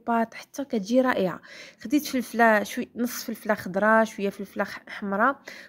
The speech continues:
واحد البصله صغيره، وحبه ديال الطماطم. غسلتهم مزيان وقطعتهم غير هكا عشوائيا، ودرتهم في كاسرونه. غادي ندير عليهم شويه ديال الماء،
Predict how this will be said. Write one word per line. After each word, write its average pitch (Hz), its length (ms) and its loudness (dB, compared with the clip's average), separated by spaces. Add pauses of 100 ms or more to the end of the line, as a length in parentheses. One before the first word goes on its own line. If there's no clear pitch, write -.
واحد 214 220 -2
البصله 220 340 -2
صغيره، 214 440 0
وحبه 240 360 -2
ديال 226 240 2
الطماطم. 202 680 -4 (380)
غسلتهم 233 480 -2
مزيان 233 340 0
وقطعتهم 220 800 -6 (500)
غير 269 100 2 (140)
هكا 214 200 -4
عشوائيا، 220 680 0
ودرتهم 214 360 -2
في - 80 -14
كاسرونه. 214 720 -6 (400)
غادي 214 160 -2
ندير 233 300 2
عليهم 220 360 -2
شويه 220 300 -2
ديال 196 300 0
الماء، 220 340 -2